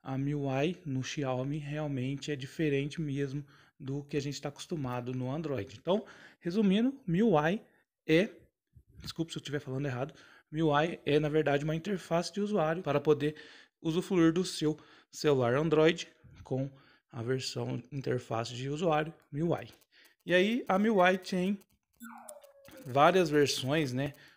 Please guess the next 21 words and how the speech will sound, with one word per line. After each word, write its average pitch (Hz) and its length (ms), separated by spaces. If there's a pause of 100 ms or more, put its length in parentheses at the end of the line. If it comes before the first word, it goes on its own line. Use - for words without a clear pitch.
(160)
Hoje, 139 520 (300)
ela 135 180
está 131 480 (320)
na 156 200
décima. 170 580 (800)
Então, 131 300 (500)
a 135 100
miui, 143 440 (360)
por 143 120
exemplo, 135 300
essa 147 120
aqui 143 140
é 143 40
a 143 40
interface 139 560
da 143 100
miui 139 340
nove, 156 480 (1000)
que 143 100
na 131 160
época, 127 480